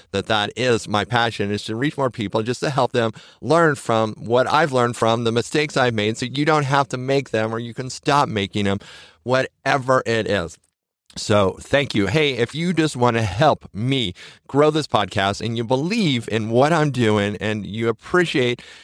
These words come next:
the content, now you don't have to agree with me all the time, okay? That's never a premise. And matter of fact, if you do agree with me all the time, concerned because, <sighs> I have, for one, I know how flawed I am.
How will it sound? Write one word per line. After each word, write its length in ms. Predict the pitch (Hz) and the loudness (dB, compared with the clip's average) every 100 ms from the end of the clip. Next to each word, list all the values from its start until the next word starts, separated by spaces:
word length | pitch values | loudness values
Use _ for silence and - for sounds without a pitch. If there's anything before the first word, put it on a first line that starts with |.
| _ | _
the 100 | - | -6
content, 500 | 135 156 160 110 117 | 0 2 2 0 0
now 100 | 117 | -2
you 180 | 127 151 | -2 0
don't 140 | 190 | 2
have 140 | 196 190 | 2 2
to 60 | 208 | 0
agree 440 | 175 196 233 247 | 0 0 2 4
with 180 | 190 - | 2 2
me 100 | 110 | 2
all 120 | 98 | 2
the 80 | 95 | 0
time, 300 | - 90 101 | -2 -2 -2
okay? 260 | - 120 | -2 -2
That's 200 | 127 139 151 | -2 -4 -4
never 380 | 180 196 170 | 0 2 2
a 60 | 139 | 2
premise. 400 | 117 98 110 - | 2 0 0 -2
And 100 | 123 | 0
matter 220 | 135 139 | 2 2
of 60 | 143 | 2
fact, 240 | 135 131 - - - | 0 0 -6 -18 -6
if 160 | 139 151 | -4 -4
you 100 | 185 | -6
do 300 | 170 226 220 | -2 2 2
agree 240 | 175 143 | 4 2
with 180 | 123 127 | 2 0
me 80 | 127 | 2
all 140 | 123 | 2
the 80 | 127 | 2
time, 380 | 135 139 143 151 - - 262 349 381 381 392 403 403 392 | 0 2 2 -2 -12 -10 -6 -4 -2 0 2 2 2 0
concerned 680 | - 339 - - - 190 135 | -2 -4 -2 0 2 2 0
because, 480 | 135 - 156 143 - - - - | -4 0 0 0 -4 -20 -20 -20
<sighs> 300 | - - 156 | -20 -12 0
I 640 | 196 190 147 98 87 117 | 2 4 2 0 -2 0
have, 120 | 127 | 0
for 160 | - 123 | 0 -2
one, 440 | 160 202 160 139 - | 2 2 2 0 -2
I 100 | 156 | -2
know 200 | 156 160 | 2 2
how 180 | 139 127 | 2 -2
flawed 440 | - 110 113 123 - - | 0 -2 2 0 -2 -2
I 180 | 131 143 | 0 0
am. 380 | 107 101 101 | -2 -2 -4